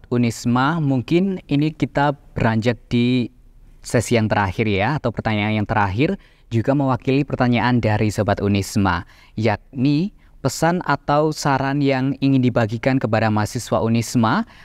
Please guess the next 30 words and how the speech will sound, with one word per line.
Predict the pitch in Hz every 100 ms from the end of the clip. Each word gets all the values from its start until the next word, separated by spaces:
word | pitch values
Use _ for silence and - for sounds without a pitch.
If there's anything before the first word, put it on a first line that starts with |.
| - 117
agar | 113 - 135 156 160
sama | - 143 147 131
halnya | 127 135 143 107 147
untuk | 143 135 151
menjadi | 131 117 110 143
mahasiswa | 127 113 120 -
yang | 123 117
tentunya | 120 131 139 160
terus | - 147 -
berkarya, | 135 127 131 127 123 143 208 - _ _ -
juga | 131 113 151
mungkin | 156 139 156 160
serta | - 143 131 127
ajakan | 117 110 - 131 147
kepada | 120 117 113
mahasiswa | 110 - 123 - -
untuk | 127 139 123 -
bisa | 143 - 160
menjadi | 160 143 127 120
mahasiswa | 127 117 - - 117
yang | 107
berprestasi. | 113 - 98 - 98 - 98 - - - -
Mungkin | 139 190 175
boleh | 120 143 175 -
dari | - 120 107 110 104 -
Kak | 92
Alin | 101 104
terlebih | 101 104 107
dahulu, | 104 98 117 202 - - - - - -
disilahkan. | 110 - 104 101 - 87 -